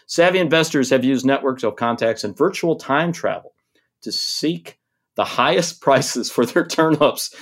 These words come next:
And is this a real story? You're all pranking me. Um, to seek the highest prices for their turnips in order to become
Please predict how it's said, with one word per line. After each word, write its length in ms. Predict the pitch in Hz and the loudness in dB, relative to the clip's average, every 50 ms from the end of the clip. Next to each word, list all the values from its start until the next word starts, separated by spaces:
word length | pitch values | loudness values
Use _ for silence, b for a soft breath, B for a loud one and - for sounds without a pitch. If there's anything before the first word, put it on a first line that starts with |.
| B B B B - | B B B B 0
And 100 | 143 147 | 0 2
is 180 | 131 143 127 | 2 0 -2
this 180 | - 330 - - | -2 -4 -2 -2
a 60 | 180 | 0
real 180 | 156 135 127 123 | 2 2 2 2
story? 340 | - - 117 113 117 117 110 | 0 0 0 0 2 2 2
You're 100 | 107 107 | 4 2
all 240 | 107 104 - _ _ _ | 2 2 0 _ _ _
pranking 300 | - 110 107 104 104 104 | -8 -8 -6 -6 -8 -8
me. 140 | 101 90 87 b b b b b b _ | -10 -10 -14 b b b b b b _
Um, 440 | - 123 123 123 123 123 120 120 - - - _ | 0 2 2 4 4 2 2 -2 -6 -10 -18 _
to 120 | - 135 | -6 -6
seek 320 | 127 - - 180 196 190 - | -6 0 0 0 0 2 2
the 100 | 151 127 | 2 4
highest 340 | 143 160 180 196 196 170 - | 4 4 4 4 2 2 2
prices 340 | 160 151 151 151 - - | 2 4 4 2 0 -2
for 100 | - 147 | -2 0
their 80 | 127 127 | 0 2
turnips 320 | 123 - 127 123 120 - | 2 2 0 0 0 0
in 60 | - 123 | 0 0
order 180 | 127 139 143 | 2 2 2
to 60 | 139 | 0
become 380 | 127 127 127 131 117 113 110 - | -2 -2 0 0 -2 -2 -2 -8